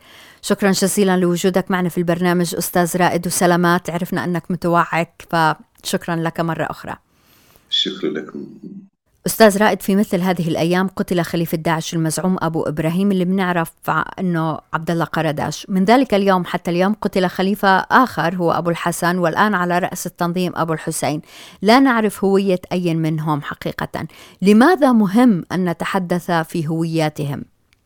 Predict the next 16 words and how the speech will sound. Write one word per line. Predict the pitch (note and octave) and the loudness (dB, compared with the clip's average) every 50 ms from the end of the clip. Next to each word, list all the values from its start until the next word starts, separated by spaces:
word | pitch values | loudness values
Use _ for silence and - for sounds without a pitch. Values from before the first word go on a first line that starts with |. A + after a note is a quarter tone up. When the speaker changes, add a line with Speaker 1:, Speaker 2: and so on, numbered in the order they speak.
| _ _ _ _ _ _ _ _ _ _ _ - | _ _ _ _ _ _ _ _ _ _ _ -6
Speaker 2:
مهم | F3+ - D#3+ F#3 | -2 0 2 2
أن | F3 E3+ | 2 2
نتحدث | D#3+ - - - - B2+ B2+ B2 B2+ - - | 0 0 -2 -4 -6 -6 -4 -4 -4 -4 -4
عن | G#2 G#2 G2 | -2 -2 0
هوياتهم | F#2+ F#2+ G2 G2+ A2 G2+ - G2+ | 2 2 2 0 0 -2 -6 -8
الحقيقية، | F#2+ - - - - - F2 - F#2+ A2 A#2 A2+ G2+ | -10 -10 -12 -14 -10 -8 -10 -6 -2 -2 0 0 0
ل-، | F#2 F2 F2 F2 F2+ _ _ _ _ _ _ - | 0 -2 -4 -6 -10 _ _ _ _ _ _ -6
لأنه، | D#2 E2+ F#2+ G2 F#2+ F#2 F#2+ F#2 F#2 F#2 F2 - - E2 | -2 0 0 0 0 0 0 0 0 0 -2 -2 -6 -6
آه، | E2 D#2+ D#2 D#2+ D#2+ | -6 -6 -4 -4 -6
يعني | E2 E2 D#2+ D2 D2 E2 E2 | -6 -8 -10 -8 -6 -4 -2
لا | E2+ A#2+ - - | -2 -2 -2 -4
أقول | D#3+ D#3+ - C#3+ A#2+ G#2+ | -6 -4 -2 -2 0 0
نشفق | G#2+ A#2 - - - - - F#2 - - - | 0 0 -2 -4 -6 -8 -10 -10 -10 -10 -8
على | D#2 D#2+ E2 E2 | -6 -4 -4 -4
أعضاء، | D#2 D2 C#2+ C#2+ D2 D2+ D#2 D2+ D2 C#2+ | -2 -4 -4 -4 -6 -6 -8 -8 -8 -8
آه، | C#2+ | -10